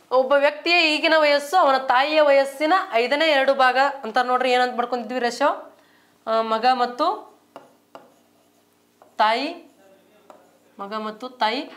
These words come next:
ಐದನೇ ಎರಡು ಭಾಗ ಅಂತಂದ್ರ ತಾಯಿದ್ ಏನಾರ ಐದ್ ಇತ್ತು ಅಂತಾರ, ಮಗಂದ್ ಎಷ್ಟ್ ಇರ್ತದ? ಎರಡು ಭಾಗ ಇರ್ತದ. ಇದು present, ಪ್ರಸ್ತುತ. Next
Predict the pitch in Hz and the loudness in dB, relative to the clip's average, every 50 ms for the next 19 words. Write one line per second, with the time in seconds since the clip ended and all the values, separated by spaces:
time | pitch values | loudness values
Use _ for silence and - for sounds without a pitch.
0 | - - 208 220 233 233 269 277 320 320 285 269 277 277 277 - 262 254 254 254 | -6 -4 -2 -2 0 0 0 0 2 2 2 2 2 2 4 4 4 4 4 4
1 | 247 247 247 240 254 262 302 349 370 - - - - - 202 208 233 277 294 277 | 2 2 0 0 0 2 2 2 0 -4 -10 -18 -4 -2 0 0 0 0 0 0
2 | 262 254 254 254 277 285 - 196 214 240 247 - 240 240 - 254 240 240 233 247 | 2 2 2 2 2 2 0 -2 -4 -4 -4 -6 -10 -8 -4 -2 -2 -2 0 -2
3 | 240 226 214 214 233 240 233 233 233 - - - - 247 247 285 330 - - - | -2 -2 -2 -4 -2 -2 -2 -4 -6 -8 -14 -10 -8 -4 -2 0 -2 -2 -4 -12
4 | - - _ - 196 202 220 233 220 233 226 226 233 233 226 220 233 240 294 330 | -20 -20 _ -8 -6 -4 -2 0 0 0 0 0 -2 -4 -4 -6 -2 -2 -2 -2
5 | - - - - 226 208 - 277 - - - 208 202 180 214 240 233 208 - - | -2 -8 -14 -16 -10 -10 -8 -10 -8 -6 -4 -4 -4 -2 -4 -4 -4 -6 -10 -16
6 | - - - - - 233 226 - - - 202 - - - - - - _ _ _ | -16 -18 -10 -4 -2 -2 -2 -4 -8 -12 -12 -10 -8 -10 -10 -10 -16 _ _ _
7 | _ _ _ 233 240 240 240 - - - | _ _ _ -4 -4 -4 -4 -8 -14 -16